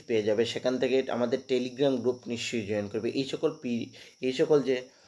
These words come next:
রিক্রুটমেন্টের পিডিএফ, সেটা এই Telegram গ্রুপে তোমরা পেয়ে যাবে। এবং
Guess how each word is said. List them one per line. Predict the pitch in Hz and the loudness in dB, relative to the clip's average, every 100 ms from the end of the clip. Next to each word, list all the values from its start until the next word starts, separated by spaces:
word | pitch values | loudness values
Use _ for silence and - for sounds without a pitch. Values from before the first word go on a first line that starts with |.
| _ _ | _ _
রিক্রুটমেন্টের | 123 131 - 110 143 131 127 - | -4 -4 -4 -6 -2 -2 -2 -4
পিডিএফ, | 127 123 127 110 113 - | -4 2 2 2 -4 -16
সেটা | - - 120 113 | -12 2 4 4
এই | 113 110 | 2 0
Telegram | 123 120 127 135 123 | 0 0 2 2 2
গ্রুপে | 110 117 120 | -2 -2 -2
তোমরা | 120 110 135 214 - | -2 -4 -4 -6 -10
পেয়ে | 104 98 | -8 -8
যাবে। | 98 117 | -2 -2
এবং | 120 165 | 0 -2